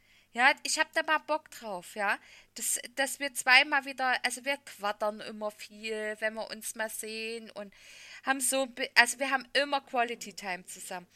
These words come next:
Aber ich würd mich freuen, wenn wir mal was zusammen zocken. Ich glaube, wir haben bis auf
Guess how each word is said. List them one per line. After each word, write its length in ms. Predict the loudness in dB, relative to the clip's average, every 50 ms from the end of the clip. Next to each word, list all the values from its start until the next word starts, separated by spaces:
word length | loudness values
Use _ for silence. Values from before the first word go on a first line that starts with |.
| -20 -20 -20 -20 _ _ -2
Aber 260 | 0 0 0 -2 -2
ich 160 | -4 -4 -4
würd 100 | -4 -6 -6 -6
mich 160 | -10 -10 -10
freuen, 220 | -2 0 0 0 2
wenn 140 | 0 -4 -8
wir 80 | -8 -6
mal 180 | -4 -4 -4
was 200 | -4 -4 -4 -4 -4
zusammen 320 | -4 -4 -4 -4 -4 -6
zocken. 260 | -8 -10 -10 -10 -10 -12
Ich 120 | -14 -6 -2
glaube, 280 | -2 -2 -2 -4 -8
wir 120 | -10 -6 -6
haben 220 | -6 -6 -8 -10 -20 -20 _ _ -6
bis 180 | -2 0 0
auf 140 | 0 0 -2